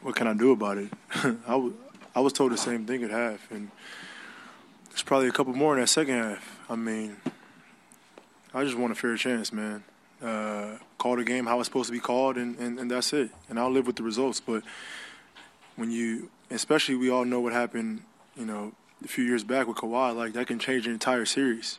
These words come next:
Just call the game how it's supposed to be called, and, and we'll live with the results. And, and it's, it's plain and simple.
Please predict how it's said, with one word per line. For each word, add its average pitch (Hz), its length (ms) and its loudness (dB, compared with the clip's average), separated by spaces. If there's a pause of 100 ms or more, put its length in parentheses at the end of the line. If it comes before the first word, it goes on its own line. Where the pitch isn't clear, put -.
(120)
Just - 180 -6
call 131 180 2
the 127 60 0
game 123 240 -2
how 120 120 4
it's 127 80 0
supposed 127 220 0
to 127 40 -8
be 127 80 -4
called, 127 360 2 (560)
and, 143 460 2
and 135 200 2
we'll 151 120 8
live 160 120 8
with 151 120 2
the 147 40 -2
results. 143 440 4
And, 120 160 -4
and 135 100 0
it's, 135 140 0
it's - 180 -2
plain 147 220 2
and 127 100 0
simple. 147 220 0